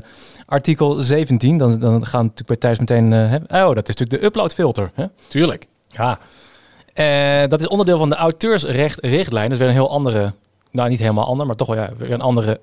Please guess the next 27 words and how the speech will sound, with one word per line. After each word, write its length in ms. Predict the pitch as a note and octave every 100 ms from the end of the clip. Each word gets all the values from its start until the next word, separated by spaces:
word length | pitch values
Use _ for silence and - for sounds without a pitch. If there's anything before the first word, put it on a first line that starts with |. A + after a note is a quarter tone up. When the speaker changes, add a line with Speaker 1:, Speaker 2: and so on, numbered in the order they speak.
| _
Speaker 1:
wet, 280 | A2+ A#2+ D#3
zeg 120 | D3+
maar, 80 | -
uit 120 | C#3+
de 160 | - -
E 60 | C#3+
U. 220 | E3 G#3+ - - _ _ _ _
En 380 | - C#3+ C#3+ C#3
die 100 | C#3+
is 100 | C#3
al, 300 | B2+ A#2+ A#2
eh, 80 | A2
jaren 240 | B2 B2+
geleden 220 | C3 A2+
aangenomen. 520 | B2+ D3 A2+ G#2 A2 A#2+
En 100 | A#2
die 120 | A#2+
moet 120 | C3+
dus 100 | B2+
echt 200 | D3 -
daadwerkelijk 420 | C3 A#2 C3 - D3+
omgezet 320 | C3+ A#2 A2+
worden, 420 | A2+ A#2 A2+ A2+
eh, 120 | C3
in 100 | D#3
elke 220 | B2+ A#2+ A2+
lidstaat. 420 | A#2+ G2+ G#2+